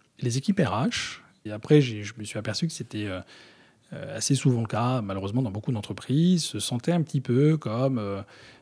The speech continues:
la dernière roue du carrosse, euh, avec, euh, une,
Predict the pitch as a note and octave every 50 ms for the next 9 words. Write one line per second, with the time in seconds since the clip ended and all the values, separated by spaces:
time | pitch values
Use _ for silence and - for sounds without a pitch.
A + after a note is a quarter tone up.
0 | _ _ - - - G2 G#2 A2 A2+ A#2 C3 C3 A#2 B2+ C3 B2+ A#2+ - C3 A2+
1 | A2 G#2 G#2 A2+ A#2 B2+ C#3 D3 C3+ - - - G#2 G2+ G2+ G2 G2 G2 G2 G2
2 | G#2 A2 A2+ A#2+ A#2+ - - A2 G2+ G2+ G2+ G2+ G2+ G2+ G2 G2 F#2+ F#2+ F#2+ G2